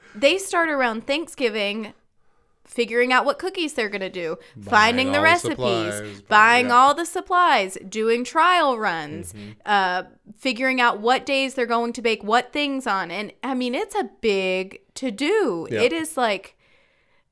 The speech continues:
Speaker 1: for a good three weeks, it's the whole planning process,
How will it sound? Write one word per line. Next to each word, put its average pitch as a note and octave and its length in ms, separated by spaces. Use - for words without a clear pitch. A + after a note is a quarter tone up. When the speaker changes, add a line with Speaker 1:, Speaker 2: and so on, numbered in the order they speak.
Speaker 1:
for C4+ 320
a A#3+ 80
good D4 460
three C4 260
weeks, C#4+ 600
it's A#3+ 240
the A#3 100
whole A3 200
planning E4 600
process, G3 800